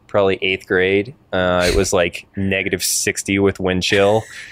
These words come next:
and they let us not go, uh, alpine skiing. They said we could go Nordic skiing instead. So on that day, but, um, I have,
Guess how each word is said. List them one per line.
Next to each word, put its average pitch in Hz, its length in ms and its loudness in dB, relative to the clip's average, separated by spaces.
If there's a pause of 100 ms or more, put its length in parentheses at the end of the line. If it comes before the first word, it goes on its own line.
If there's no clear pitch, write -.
(200)
and 98 180 0
they 98 300 2
let 107 260 0
us 101 180 -2
not 104 360 0
go, 104 460 4
uh, 92 500 2
alpine 110 400 0
skiing. 95 260 0
They 92 100 2
said 95 160 -2
we 92 120 -2
could 95 120 -2
go 92 120 2
Nordic 82 320 0
skiing 80 260 -4
instead. 73 420 -6
So 78 360 -4 (400)
on 87 100 0
that 71 160 -4
day, 73 260 -4 (280)
but, 76 200 -4
um, 78 360 -4 (340)
I 95 120 0
have, 98 440 -2